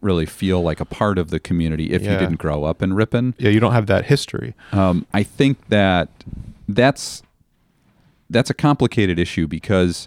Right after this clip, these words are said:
Speaker 2: Hmm.
Speaker 1: for somebody who approaches a small town thinking it's a suburb and
Speaker 2: Hmm.
Speaker 1: there will just be all these, like, a small town church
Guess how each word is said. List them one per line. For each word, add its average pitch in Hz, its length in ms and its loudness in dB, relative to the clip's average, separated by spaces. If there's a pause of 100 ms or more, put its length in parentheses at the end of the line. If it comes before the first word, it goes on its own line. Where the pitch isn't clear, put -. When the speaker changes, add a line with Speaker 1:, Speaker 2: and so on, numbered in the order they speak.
Speaker 2:
Hmm. 107 160 -2 (800)
Speaker 1:
for 113 240 0
somebody 143 480 2
who 113 200 4
approaches 131 720 0
a 95 100 -2
small 104 440 2
town 80 640 0 (100)
thinking 120 460 2
it's 90 220 -2
a 85 40 -2
suburb 82 720 0 (800)
and 92 380 4
Speaker 2:
Hmm. 90 60 0
Speaker 1:
there 101 140 4
will 92 120 4
just 90 200 -6
be 90 200 -2
all 95 180 2
these, 87 300 -2
like, 90 180 0 (340)
a 107 120 0
small 120 240 2
town 92 260 0
church - 640 -4